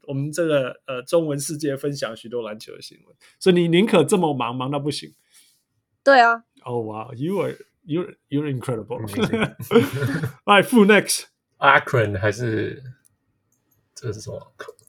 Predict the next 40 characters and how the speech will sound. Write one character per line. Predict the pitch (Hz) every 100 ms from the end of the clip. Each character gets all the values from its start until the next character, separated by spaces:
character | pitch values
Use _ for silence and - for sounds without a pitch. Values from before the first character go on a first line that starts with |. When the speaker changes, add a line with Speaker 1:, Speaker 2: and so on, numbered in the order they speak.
| _
Speaker 3:
可 | -
爱 | 113 117
是 |
住 | 110 123
哪 | 98 98
里 | 92
啊？ | 104 - - - - 262 269 - 202 - -
Speaker 2:
Morale | 233 247 254 269 269
Valley。 | 226 247 226
Speaker 1:
Yeah, | 156 143 131
yeah, | 131 -
yeah. | 123 147 - -
Speaker 3:
哦， | 113 110 113
OK， | 113 113 123 131 120
哪， | -
哪 | 110 101
一 | 104
个？ | 117
Speaker 2:
Morale | 277 277 302 330 330
Valley， | 302 330 294 247 202 185 180
Speaker 1:
我 | -
Speaker 2:
因 | 349
为 | 330 320
我 | 277 226
真 | 285
的 | 302
很 | 480 370
喜 | 285 240
欢 | - 320
可 | 294 - 262
爱。 | - 262 - - - 403 855 807 - - - 247
Speaker 1:
<laughs> | 311 330 269 247 254 240 196 - 240 247 -
好 | 143
吧， | 139 147
OK， | 151 175 - 190 135 _ _ 180 151
还 | 156
好 | 175
没 | 151
有 | 175 147
说， | - 147 147